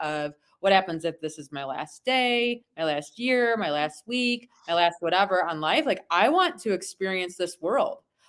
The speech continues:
I wanna see things. I wanna try things. I wanna do things. And I realized, like, I don't get to choose when I die, but I sure get to choose how I live. And I wanted to start choosing to live a lot more than what I was.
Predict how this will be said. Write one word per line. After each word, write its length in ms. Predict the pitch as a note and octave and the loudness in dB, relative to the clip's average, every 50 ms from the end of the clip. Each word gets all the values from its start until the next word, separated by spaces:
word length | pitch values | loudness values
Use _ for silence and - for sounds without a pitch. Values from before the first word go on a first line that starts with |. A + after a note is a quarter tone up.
| _ | _
I 120 | - E3+ G3+ | 4 4 6
wanna 260 | C#4 E4+ F4 C4+ - | 6 6 4 2 -2
see 280 | F#3+ - - A3+ C4+ D#4+ | -4 -6 -4 -2 -2 0
things. 300 | D#4+ C4+ G#3 E3 D3+ E3 | 0 0 -2 -2 0 0
I 60 | F3 | 0
wanna 160 | B3 E4+ F#4 | 0 0 -2
try 360 | - - - F3+ F#3 B3 D#4 D#4+ | -4 -2 0 2 4 4 4 2
things. 320 | D#4+ A3 E3+ D3+ D3 - | 0 -2 -2 -2 -2 0
I 100 | E3 F#3 | 0 0
wanna 240 | A#3+ D#4 F#4+ F#4+ C4 | 0 0 0 -2 -4
do 420 | D#3+ - - E3 G#3 D4 F#4+ G4 F#4+ | -6 -6 -6 -4 0 0 0 0 0
things. 480 | F#4+ - B3+ A#3+ A#2+ B2 C3+ F#3+ - - _ _ - - _ _ | -4 -6 -6 -6 -10 -14 -16 -16 -18 -20 _ _ -20 -20 _ _
And 480 | F#3+ G3 G3+ G3 G3 G3 F#3+ F#3+ F#3 - _ _ _ _ _ _ _ _ _ - | 2 4 4 4 4 2 2 0 -4 -6 _ _ _ _ _ _ _ _ _ -4
I 120 | E3+ G#3 | 0 0
realized, 440 | A#3+ B3 B3+ D4+ F4+ G4 F4 C#4 - | 2 2 2 0 2 2 0 0 0
like, 200 | G3 F3+ F3+ - _ - | -2 -4 -4 -8 _ -8
I 100 | A3 C#4 | -4 -2
don't 140 | D#4+ F4+ F4 | 0 0 2
get 160 | D4+ E4 D#4 | 0 0 -2
to 80 | - G#3+ | -2 -8
choose 340 | - - - C4+ C4+ A3+ A#3 | -6 -6 -4 -4 -4 -4 -4
when 140 | A#3 A3+ | -2 -2
I 120 | G#3 F3+ E3 | 0 -2 0
die, 600 | D#3 F#3+ C4 E4 F4+ A#3+ - - - G2 - - _ _ _ _ _ _ _ _ _ | -2 -2 -2 -2 -2 -4 -4 -4 -6 -8 -10 -12 _ _ _ _ _ _ _ _ _
but 100 | G3+ G#3+ | 4 6
I 60 | A#3 | 6
sure 400 | A3+ A3+ - - - D#4+ E4 E4+ | 6 4 0 2 2 4 2 4
get 160 | D#4+ E4 E4 | 2 -2 -2
to 80 | E4 B3 | -2 -4
choose 400 | - - - C#4+ C4+ B3+ A3+ A#3+ | -6 -4 -4 -2 -2 -2 -2 0
how 160 | A#3 A#3 A3 | 4 4 6
I 100 | G#3 F#3 | 6 6
live. 640 | F3 F3 G#3+ D4 G#4 F#4 G3 D#3+ D#3 D#3+ D#3 - - _ _ _ _ _ - _ | 4 2 0 0 2 2 2 2 2 -2 -6 -10 -16 _ _ _ _ _ -16 _
And 120 | G3 A3 | 2 2
I 60 | C4+ | 4
wanted 260 | F#4 A#4 A#4+ A4 F#4+ A#3 | 4 4 4 2 0 0
to 80 | A3 | -2
start 260 | - - C4+ A#3+ A#3 | 0 2 2 2 2
choosing 480 | A#3 - - C#4 C#4 C4 A#3+ B3+ A#3+ A3 | 0 -6 -6 -6 -6 -4 -2 -2 -2 0
to 80 | F3+ F3 | 0 -2
live 460 | E3 E3 A3 D#4+ G#4 F4+ B3 G3 D#3 | -2 0 2 2 4 4 4 4 2
a 60 | F3+ | 2
lot 260 | G3+ A#3 A#3+ B3 A3+ G#3+ | 2 4 4 4 2 2
more 180 | A3 G#3+ G#3 | 2 2 2
than 120 | F#3 F3+ E3 | 2 0 -2
what 140 | E3 D#3 | 0 0
I 80 | D3+ D3 | 0 0
was. 440 | C#3 C#3 C3 A#2 - - - - | 0 0 -2 -4 -6 -12 -18 -20